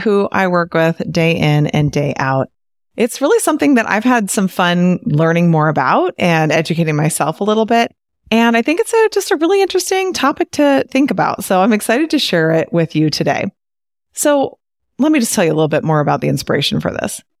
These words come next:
So I will often hear from clients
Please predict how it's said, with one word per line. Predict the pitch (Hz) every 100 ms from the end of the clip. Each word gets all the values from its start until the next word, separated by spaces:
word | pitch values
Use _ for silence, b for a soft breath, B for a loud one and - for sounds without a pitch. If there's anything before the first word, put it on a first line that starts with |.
| _ _
So | - 285 -
I | 277
will | 302 294
often | - 285 339 392
hear | 381 - 185 160 151 151 160 196
from | - 180
clients | 175 165 151 143 143 - - -